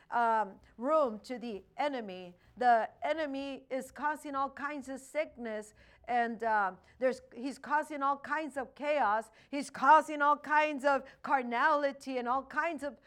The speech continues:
stumbling in the people of God over this, over that,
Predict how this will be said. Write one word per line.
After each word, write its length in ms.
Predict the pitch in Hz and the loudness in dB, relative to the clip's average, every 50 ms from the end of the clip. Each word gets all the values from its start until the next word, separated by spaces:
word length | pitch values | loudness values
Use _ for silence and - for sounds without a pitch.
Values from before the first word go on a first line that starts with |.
| - - _ | -20 -20 _
stumbling 880 | - - - - - 311 330 320 285 294 302 294 294 294 285 285 247 - - _ _ _ - | -18 -18 -10 2 4 4 4 4 0 -4 -4 -4 -4 -4 -6 -6 -10 -10 -16 _ _ _ -4
in 180 | 269 277 262 254 | -2 -2 0 0
the 200 | 247 247 226 - - | 0 0 -2 -2 -4
people 320 | 320 339 339 - 311 311 | -6 -6 -4 -6 -4 -4
of 160 | 269 240 214 | -4 -4 -4
God 320 | 202 262 285 294 285 277 262 | 0 2 4 4 4 4 2
over 240 | 247 240 240 247 247 | 0 0 -2 -4 -2
this, 360 | 247 277 294 302 285 - 294 | 0 0 0 0 -2 -4 -6
over 220 | 269 247 240 247 202 | -6 -6 -6 -4 0
that, 400 | 240 240 262 294 302 285 262 | 2 4 4 4 4 0 -2